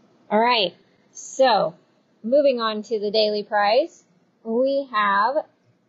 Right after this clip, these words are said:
one skein of a retired colorway from our friend Alexandra at Alexandra the Art of Yarn in this beautiful flamingo colorway. This is a D K weight,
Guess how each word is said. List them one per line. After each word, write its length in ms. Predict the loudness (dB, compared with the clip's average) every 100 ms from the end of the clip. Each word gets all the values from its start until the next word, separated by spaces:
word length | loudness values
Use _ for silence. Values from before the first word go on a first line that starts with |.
| _
one 520 | -6 0 0 0 -2
skein 500 | -4 -2 -2 -2 -6 -4
of 160 | 0 0
a 80 | 0
retired 520 | -6 -4 -2 -2 -4
colorway 520 | -4 0 0 0 -2 -4
from 140 | -8
our 160 | -4 -4
friend 280 | -4 -8 -4
Alexandra 680 | 0 0 -2 -4 -4 -2 -2 -2
at 100 | -4
Alexandra 640 | 0 0 0 -4 -4 -4
the 140 | -6
Art 200 | -6 -4
of 140 | -4 -6
Yarn 320 | -6 -6 -6
in 220 | -6 -6
this 140 | -6 -6
beautiful 580 | 0 0 0 0 0 0
flamingo 560 | -2 0 0 2 2 2
colorway. 580 | 0 0 0 0 -2 -2 _ _ _ _ _ _ _ _ _ _ _ _
This 180 | -4 -2
is 220 | 0 0
a 60 | 0
D 240 | -6 -6
K 260 | -6 0 2
weight, 380 | 4 4 2